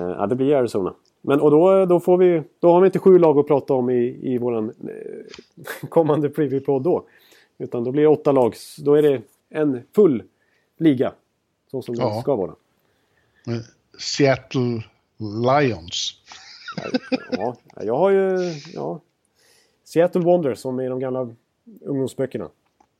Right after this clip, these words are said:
Speaker 2: Ja, Gunnar Nordström.
Speaker 1: Just det.
Speaker 2: Seattle Wonders, ja. Ja, varför
Speaker 1: Se-,
Speaker 2: inte?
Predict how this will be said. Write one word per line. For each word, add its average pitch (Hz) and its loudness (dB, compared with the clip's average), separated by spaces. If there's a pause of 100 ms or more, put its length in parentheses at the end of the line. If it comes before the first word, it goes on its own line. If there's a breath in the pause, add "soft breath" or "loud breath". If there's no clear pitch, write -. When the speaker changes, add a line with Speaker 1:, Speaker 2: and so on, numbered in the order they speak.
(200)
Speaker 2:
Ja, 127 2
Gunnar 135 0
Nordström. 135 -2 (180)
Speaker 1:
Just 131 -8
det. 85 -12 (800 soft breath)
Speaker 2:
Seattle 135 -8
Wonders, 139 -2
ja. 165 2 (120)
Ja, 147 -2
varför 165 -2
Speaker 1:
Se-, 160 2
Speaker 2:
inte? 131 -4